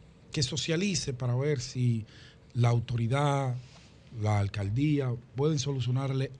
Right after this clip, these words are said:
un tremendo problema que tienen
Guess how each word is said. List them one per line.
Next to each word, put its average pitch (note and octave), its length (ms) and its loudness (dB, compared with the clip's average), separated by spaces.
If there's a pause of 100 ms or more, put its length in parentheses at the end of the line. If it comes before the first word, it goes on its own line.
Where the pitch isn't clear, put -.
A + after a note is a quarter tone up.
(120)
un A#3 340 2
tremendo D#3+ 720 -2
problema D3+ 600 2 (500)
que B2 100 0
tienen D3+ 600 2